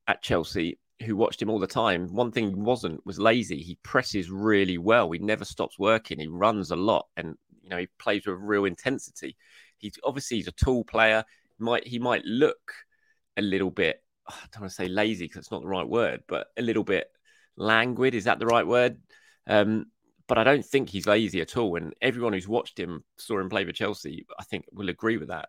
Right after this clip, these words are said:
and that he actually presses really well, and his work ethic from the front is really, really good. So I think in a way he is an Arteta player, and that's certainly what I've got from the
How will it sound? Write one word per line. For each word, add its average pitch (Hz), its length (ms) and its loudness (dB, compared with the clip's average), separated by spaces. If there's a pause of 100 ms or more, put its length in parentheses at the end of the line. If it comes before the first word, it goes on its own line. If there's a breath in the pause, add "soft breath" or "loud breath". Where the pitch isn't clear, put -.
and 87 100 -8
that 87 120 -4
he 92 100 -6
actually - 320 -4
presses 98 380 -6
really 90 180 0
well, 98 220 4
and 87 80 0
his 85 120 -4
work 101 280 2
ethic 64 260 -8
from 85 120 -10
the 73 60 -10
front 107 360 -2
is - 120 -14
really, 87 280 -2
really 85 260 -8
good. 98 220 2
So 87 200 0 (540 loud breath)
I - 60 -2
think 175 240 -2
in 110 60 6
a 104 40 6
way 117 160 8
he 127 140 4
is 185 80 -2
an 185 60 0
Arteta - 440 0
player, 78 320 -2
and 85 100 -2
that's - 160 0
certainly 104 280 2
what 101 180 2
I've 85 140 0
got 113 180 0
from 85 180 -10
the 85 100 -6